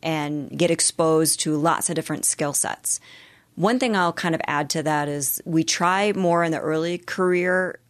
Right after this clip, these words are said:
level, so junior faculty, assistant professors, people, uh, who are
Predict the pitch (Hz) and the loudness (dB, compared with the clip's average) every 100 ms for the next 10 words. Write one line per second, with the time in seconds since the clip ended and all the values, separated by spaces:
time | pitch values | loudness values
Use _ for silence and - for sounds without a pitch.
0 | - 170 175 165 170 170 170 160 147 131 | -8 0 2 4 2 2 0 -2 -2 -2
1 | 180 165 160 151 143 - 156 - 151 147 | 0 0 0 -2 -4 -4 -6 -2 0 0
2 | 147 - - 151 - - 147 143 151 143 | -2 -2 -2 -2 -2 -6 -6 -4 -4 -6
3 | - 160 151 143 - - 143 139 147 160 | -8 -4 -4 -4 -8 -6 -4 -2 0 2
4 | 147 143 | 2 -2